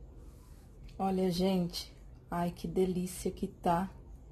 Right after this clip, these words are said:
isso aqui. Meu Deus do céu. Olha. Maravilhosa. Com essa massa incrível.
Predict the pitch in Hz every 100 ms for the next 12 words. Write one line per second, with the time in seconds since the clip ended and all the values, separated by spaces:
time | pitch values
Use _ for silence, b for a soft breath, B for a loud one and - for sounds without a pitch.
0 | - - - 175 175 - 202 214 - -
1 | 180 165 - - - - - - - -
2 | - - 214 175 190 220 202 - - 180
3 | 175 196 202 208 233 - - - 165 160
4 | 175 - - - - - - 175 170 156
5 | 160 - - B B B B B - -
6 | - - - - - 185 175 185 220 226
7 | 226 226 240 202 175 170 170 175 202 202
8 | 226 - 220 208 190 196 208 - 208 -
9 | 214 247 262 - - 190 185 196 226 262